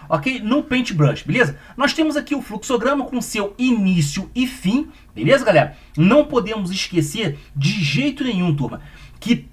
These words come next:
todo fluxograma, todo algoritmo, sempre vai existir o início e o fim dele, beleza?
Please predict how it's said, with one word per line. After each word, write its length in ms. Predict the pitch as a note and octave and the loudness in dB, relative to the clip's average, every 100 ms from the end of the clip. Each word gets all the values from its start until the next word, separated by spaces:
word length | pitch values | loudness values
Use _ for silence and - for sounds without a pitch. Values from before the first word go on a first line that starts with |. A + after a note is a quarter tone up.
| - | 0
todo 560 | C#4+ D4+ D#4 D#4 C#4+ D4 | 4 6 6 4 2 0
fluxograma, 920 | - A3+ A3+ - F3 C#3+ D3+ D#3 D3 - - - - | -2 -10 -8 -4 2 4 6 4 -4 -12 -20 -20 2
todo 460 | D#4 D4+ C#4 C4 G3 | 6 8 6 4 6
algoritmo, 720 | G3 F3 E3 C#3+ D#3 D#3 D3 | 6 6 2 4 2 -2 -4
sempre 640 | - - - D#4+ D#4+ D#4 | -8 -4 4 4 4 0
vai 160 | B3 A#3+ | -2 -2
existir 480 | G#3+ F3+ - D#3 C#3+ | -2 -8 -2 -2 2
o 100 | D3 | 4
início 640 | C#3+ C3 G#3 D#4 - D#4+ - - | 4 4 6 4 4 0 -2 -14
e 140 | G#3 B3+ | 4 4
o 100 | C4 | 4
fim 320 | - A3+ A#3+ | 0 2 4
dele, 380 | D#3+ D3+ G2+ - | 6 6 4 -4
beleza? 460 | A2+ C#3+ A#3+ C#3 | -2 4 4 4